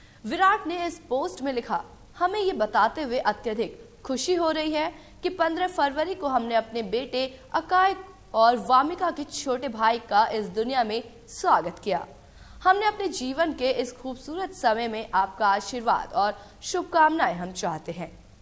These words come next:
हम आपसे अनुरोध करते हैं कि हमारी प्राइवेसी का सम्मान करें।"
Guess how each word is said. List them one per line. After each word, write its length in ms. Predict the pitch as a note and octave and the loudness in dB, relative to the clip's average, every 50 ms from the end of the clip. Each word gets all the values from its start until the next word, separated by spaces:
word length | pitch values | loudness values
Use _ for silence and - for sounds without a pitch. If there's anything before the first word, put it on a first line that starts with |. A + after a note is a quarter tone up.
| - - - - - - - | -20 -20 -20 -20 -14 -4 0
हम 140 | E4 E4+ F#4 | 2 6 6
आपसे 280 | F4+ F#4 F#4 F#4 G4 | 6 6 4 2 0
अनुरोध 460 | E4 C4 B3 A3 A3+ A#3+ D#4 D#4+ - - | 0 2 2 2 2 0 0 0 -4 -4
करते 240 | D4 C#4 C#4 D4 | -4 -4 -2 -4
हैं 240 | C#4+ C#4 C4 C#4+ C#4 | -4 -2 -2 -4 -4
कि 80 | C#4+ C4 | -4 -4
हमारी 340 | B3 B3 A3 A3 G#3 G#3 A3+ | -4 -2 2 2 2 2 0
प्राइवेसी 560 | A3 - A#3 A3 A#3+ C#4 E4+ E4+ - F#4+ F4+ | 0 2 2 2 2 2 -4 -4 -4 -4 0
का 320 | F#4 A3+ A3+ A#3+ - - - - - - - - - | 4 6 6 6 6 2 -10 -18 -16 -12 -6 2 6
सम्मान 420 | C4 A#3 A3 G3+ G#3 A3+ C4 C#4+ | 6 6 6 6 4 4 2 2
करें।" 280 | - B3 G3 F3+ D#3 | 0 -2 -4 -4 -4